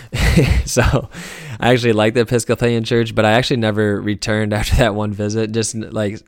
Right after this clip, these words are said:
something was just always missing there. So really in Grand Rapids, I just started, like, I kinda kept to myself with just me and the Bible and Jesus. Um,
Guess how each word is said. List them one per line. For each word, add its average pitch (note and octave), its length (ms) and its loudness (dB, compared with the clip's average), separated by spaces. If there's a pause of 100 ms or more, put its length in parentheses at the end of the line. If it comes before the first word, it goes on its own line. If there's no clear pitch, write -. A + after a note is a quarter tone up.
(680)
something D#3+ 320 2
was C3 160 4
just A#2+ 140 0
always A#2 280 2
missing A#2 280 0
there. G2+ 180 -2
So G2+ 520 0 (200)
really A#2+ 300 2
in A2+ 100 0
Grand G#2 180 0
Rapids, G#2 440 -2
I G2 100 -2
just F#2+ 180 -6
started, F#2+ 400 -4
like, F#2+ 240 -6
I G2 240 -4
kinda G#2 340 -2
kept - 240 -6
to G2+ 60 -8
myself G2 460 -4
with F#2+ 300 -8
just G2 260 -6 (300)
me C#3+ 180 0
and D3 80 0
the C3+ 60 0
Bible G#2+ 320 -2
and G#2 100 -4
Jesus. G2 420 -12 (880)
Um, G2+ 440 0